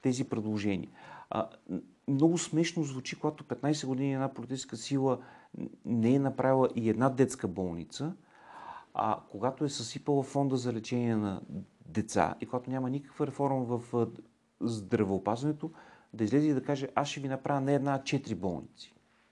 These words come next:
Ми, що четири? Що не четиринайсет? Що не четиристотин или четири хиляди? Нали, все тая.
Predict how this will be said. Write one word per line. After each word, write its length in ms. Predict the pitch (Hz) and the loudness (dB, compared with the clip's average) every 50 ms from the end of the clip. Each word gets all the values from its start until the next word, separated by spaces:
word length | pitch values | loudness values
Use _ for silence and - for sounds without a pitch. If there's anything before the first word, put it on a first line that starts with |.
| _ _ _ _ _ _ _ _ _ _ - | _ _ _ _ _ _ _ _ _ _ -20
Ми, 60 | 104 | -18
що 200 | 107 - - 147 | -18 -12 -10 -10
четири? 480 | 143 147 - 120 104 - - - _ _ _ | -8 -6 -6 -6 -6 -8 -10 -20 _ _ _
Що 220 | - - - 127 | -20 -10 -8 -6
не 120 | 127 131 131 | -6 -6 -6
четиринайсет? 680 | - - - 127 123 120 117 104 92 - - - - _ | -8 -8 -6 -6 -4 -2 -2 -2 -2 -4 -8 -14 -18 _
Що 220 | - - - 117 | -20 -14 -10 -8
не 120 | 120 123 123 | -6 -6 -8
четиристотин 640 | 123 - 131 - - - - - - - _ _ _ _ - | -6 -6 -6 -6 -6 -10 -14 -12 -14 -18 _ _ _ _ -10
или 220 | - 110 117 117 113 - - _ _ _ - | -8 -8 -8 -8 -12 -18 -20 _ _ _ -10
четири 260 | - 135 127 - - | -10 -10 -10 -10 -18
хиляди? 360 | - - - - - _ _ _ _ _ _ _ _ _ _ _ _ - | -16 -16 -16 -18 -18 _ _ _ _ _ _ _ _ _ _ _ _ -6
Нали, 160 | - 131 - - - - | -6 -6 -6 -6 -12 -14
все 220 | - - 160 151 | -4 -2 -2 0
тая. 220 | 156 - 92 76 | 2 0 0 0